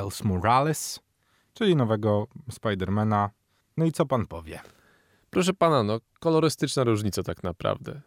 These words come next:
Speaker 2: Z niebieskiego paska zamieniło się na pasek biały,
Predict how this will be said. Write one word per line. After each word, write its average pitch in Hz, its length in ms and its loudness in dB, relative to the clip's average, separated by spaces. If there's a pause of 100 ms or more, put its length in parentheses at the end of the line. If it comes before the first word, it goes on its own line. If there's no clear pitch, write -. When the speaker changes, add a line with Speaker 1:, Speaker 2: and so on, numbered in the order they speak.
Speaker 2:
Z 120 160 -4
niebieskiego 143 500 0
paska 139 560 2 (140)
zamieniło 123 540 2
się 120 160 -2
na 113 420 4
pasek 110 340 0
biały, 113 420 4